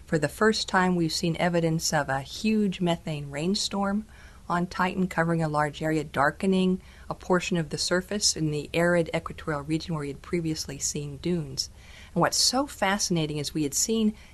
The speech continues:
channels in the equatorial region, but we didn't know if the channels were from a time earlier in Titan's history when the climate was much wetter, or if it was something that happened episodically on Titan. And now it looks like it's most likely a seasonal effect.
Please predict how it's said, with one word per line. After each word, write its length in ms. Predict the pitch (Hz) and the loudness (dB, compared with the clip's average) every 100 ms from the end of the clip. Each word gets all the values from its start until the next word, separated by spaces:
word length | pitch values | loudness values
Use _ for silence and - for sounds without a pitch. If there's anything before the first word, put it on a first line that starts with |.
| - | -10
channels 580 | - 208 208 156 123 - | -2 2 2 0 -4 -4
in 80 | |
the 100 | 156 | -4
equatorial 460 | 147 147 - 156 143 | -4 -8 -10 -8 -6
region, 340 | 147 170 156 | -2 -2 -2
but 120 | 147 156 | -10 -8
we 100 | 147 | -2
didn't 260 | 175 170 | 0 0
know 200 | 170 156 | 2 2
if 120 | 151 | 0
the 80 | - | -6
channels 520 | 147 - 143 143 135 | -8 -4 -2 -4 -6
were 220 | 139 139 135 - - - | -4 -4 -4 -10 -20 -10
from 220 | - 175 | 0 4
a 60 | 156 | 2
time 400 | - 180 170 160 | 2 4 4 2
earlier 320 | 160 160 160 | 2 2 2
in 120 | 151 151 | -2 -4
Titan's 380 | - 139 185 | -8 -6 -6
history 280 | - 170 - | -2 -4 -4
when 100 | 151 | -8
the 60 | 143 | -8
climate 400 | - 165 156 143 | -6 -2 -2 -4
was 180 | 135 - | -8 -8
much 300 | 117 - - | -10 -10 -4
wetter, 360 | 180 185 151 - - - - - | -2 -2 -6 -12 -20 -20 -14 0
or 120 | 180 | 2
if 100 | 175 | 2
it 60 | 185 | -2
was 140 | 165 | 0
something 340 | - 175 170 | 2 2 0
that 140 | 160 139 | -4 -4
happened 560 | - 160 - 143 139 - - - | 0 0 0 -8 -8 -14 -20 -2
episodically 760 | 165 165 151 - 147 147 - 151 | -2 0 -2 2 2 0 -10 -8
on 140 | 135 | -8
Titan. 460 | - - 151 143 143 - - - - | -8 -10 -10 -12 -16 -18 -20 -20 -4
And 100 | 185 | 2
now 180 | 196 226 | 6 6
it 60 | 202 | 4
looks 200 | 202 - | -2 0
like 160 | 180 | -2
it's 120 | - | -2
most 280 | - 156 - | -2 -2 0
likely 300 | 147 147 143 | 0 -2 -6
a 40 | 139 | -8
seasonal 500 | - 185 170 160 143 | 0 0 2 0 -2
effect. 480 | 147 - - - | -4 -4 -4 -6